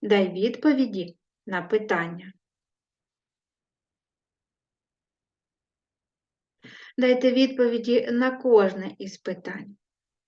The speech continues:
Що вивчали на уроці?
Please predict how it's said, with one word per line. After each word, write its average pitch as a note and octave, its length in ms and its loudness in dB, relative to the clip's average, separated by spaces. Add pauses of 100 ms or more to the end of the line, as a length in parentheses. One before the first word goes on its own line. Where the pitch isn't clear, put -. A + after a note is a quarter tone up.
(420)
Що E4 540 2
вивчали B3+ 760 2
на G#3 280 -4
уроці? G3 680 -2